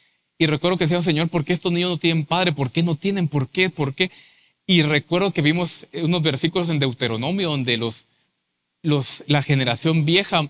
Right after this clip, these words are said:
eh, anterior murió en el desierto y entró una nueva. Y Dios me dijo, "¿Quién crió a los que entraron niños a Canaán? Si habían muerto sus padres", o por así decirlo, la generación antigua. A veces quito padres para que mi paternidad esté ahí y no estorbe esa paternidad anterior.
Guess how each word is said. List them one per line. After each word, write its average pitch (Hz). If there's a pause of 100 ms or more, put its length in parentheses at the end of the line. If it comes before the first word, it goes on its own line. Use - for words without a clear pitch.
eh, 127
anterior 127
murió 151
en 160
el 139
desierto 156 (340)
y 143
entró 135
una 143
nueva. 143
Y 139
Dios 147
me 156
dijo, 151 (160)
"¿Quién 170
crió 135
a 143
los 151
que 143
entraron 123
niños 135
a 110
Canaán? 110 (420)
Si 131
habían 123
muerto 131
sus 107
padres", 143
o 131
por 117
así 135
decirlo, 147
la 123
generación 113
antigua. 117 (560)
A 131
veces 156
quito 151
padres 170
para 127
que 135
mi 135
paternidad 127
esté 147
ahí 156
y -
no 165
estorbe 165
esa 135
paternidad 117
anterior. 131